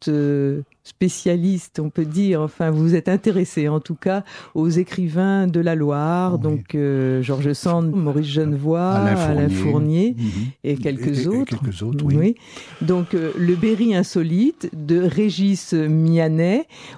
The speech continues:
Speaker 1: aux éditions C L D à Tours.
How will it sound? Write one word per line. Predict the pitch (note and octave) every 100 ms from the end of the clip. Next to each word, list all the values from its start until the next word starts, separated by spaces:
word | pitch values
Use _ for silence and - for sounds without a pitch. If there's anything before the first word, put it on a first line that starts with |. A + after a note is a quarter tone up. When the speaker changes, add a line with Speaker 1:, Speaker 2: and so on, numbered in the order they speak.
| -
Speaker 1:
aux | F3
éditions | F#3+ F3 G3 - G3+ F3 E3+
C | - - G#3+
L | G#3 F3 D#3+ D3
D | F3 G3 A#3 -
à | -
Tours. | E3+ - F3 D3 C3+ C#3